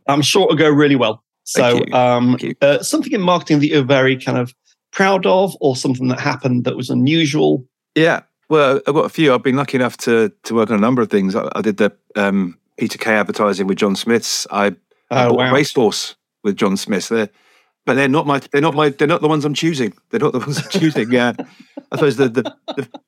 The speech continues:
Speaker 2: uh, yeah, I've been lucky enough to work with some, some great agencies on great projects. Uh, the one I'm gonna pick is,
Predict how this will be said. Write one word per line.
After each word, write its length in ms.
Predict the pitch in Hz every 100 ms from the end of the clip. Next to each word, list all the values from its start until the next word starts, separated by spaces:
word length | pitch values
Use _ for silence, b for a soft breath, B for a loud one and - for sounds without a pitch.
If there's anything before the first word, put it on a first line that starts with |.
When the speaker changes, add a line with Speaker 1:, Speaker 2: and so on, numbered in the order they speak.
| - -
Speaker 2:
uh, 140 | 135
yeah, 160 | 139 123
I've 80 | 120
been 100 | 123
lucky 200 | 139 131
enough 160 | 117 -
to 80 |
work 180 | 117 113
with 120 | 104
some, 400 | - 107 104 98 - _ _
some 280 | - 107 101 -
great 200 | 113 110
agencies 400 | 104 98 95 101
on 120 | 98
great 240 | 98 101 -
projects. 360 | 107 98 -
Uh, 120 | - 104
the 100 | 135
one 160 | 139 135
I'm 100 | 123
gonna 220 | 113 104
pick 340 | - 107 90
is, 340 | 101 92 -